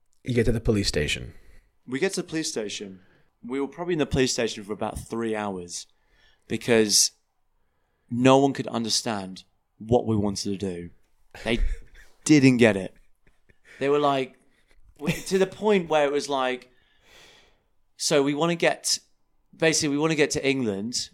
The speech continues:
Speaker 2: no planes, no trains, no cars, whatever." Um,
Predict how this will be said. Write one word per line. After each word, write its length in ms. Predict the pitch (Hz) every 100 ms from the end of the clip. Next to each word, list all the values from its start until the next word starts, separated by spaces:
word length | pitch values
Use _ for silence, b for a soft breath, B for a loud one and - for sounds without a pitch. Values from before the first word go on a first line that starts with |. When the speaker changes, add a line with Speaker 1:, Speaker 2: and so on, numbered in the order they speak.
| -
Speaker 2:
no 200 | 131 131
planes, 360 | - 131 123
no 80 | 120
trains, 680 | 113 - 117 110 107 98 - _ -
no 220 | 120 113
cars, 500 | 110 - 117 110 104
whatever." 560 | 113 113 104 87 98 110 _ _ _ _ _ _ _
Um, 920 | 120 117 113 110 110 110 110 107 104